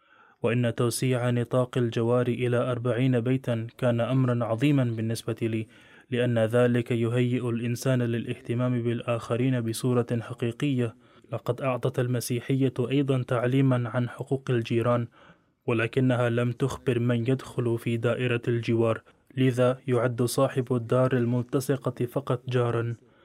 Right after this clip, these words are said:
أما الإسلام فقد أعطى تعليما أفضل."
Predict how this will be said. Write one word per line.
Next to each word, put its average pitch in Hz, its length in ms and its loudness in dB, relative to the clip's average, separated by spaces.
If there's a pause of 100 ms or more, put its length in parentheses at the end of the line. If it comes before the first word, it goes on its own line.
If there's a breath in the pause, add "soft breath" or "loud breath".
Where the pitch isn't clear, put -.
(240 soft breath)
أما 120 200 2
الإسلام 123 540 0
فقد 120 360 -4
أعطى 117 460 -2
تعليما 123 640 0
أفضل." 120 360 -4